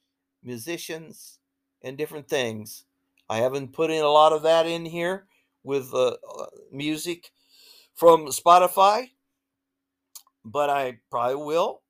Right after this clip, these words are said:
It's just that, you know, they're gonna be short, you know, outtakes. Even my music does, so I have to upload my music so you get the whole song. And that's just the way it is.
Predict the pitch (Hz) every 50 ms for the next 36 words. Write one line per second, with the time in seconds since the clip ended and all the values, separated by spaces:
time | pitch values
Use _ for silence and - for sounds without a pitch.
0 | _ _ _ - 113 113 113 - 127 120 - - - 120 117 113 _ 147 156 139
1 | 117 117 117 120 117 139 135 123 127 123 - - 147 139 131 123 - _ _ _
2 | _ _ _ _ _ _ _ _ _ _ _ _ _ _ _ _ _ - 160 160
3 | 156 139 123 117 - - 143 151 135 - - 120 98 - - _ - - - _
4 | _ _ _ _ _ _ _ _ _ _ - 233 254 156 151 147 139 139 151 156
5 | 139 123 113 110 98 107 101 - 113 104 - - 123 117 117 120 120 117 113 -
6 | - - _ _ _ _ _ _ _ - 147 143 - 127 127 135 131 123 117 110
7 | 110 117 135 151 175 180 147 131 117 107 101 101 107 104 _ _ _ _ _ _
8 | _ _ - - 120 117 120 110 117 107 104 113 95 101 104 95 90 - - 120
9 | 110 85 73 76 _ _ _ _ _ _ _ _ _ _ _ _ _ _ _ _
10 | _ _ _ _ - 120 135 147 143 139 - - 147 131 - - 117 120 113 104
11 | 98 98 104 110 107 92 95 - - -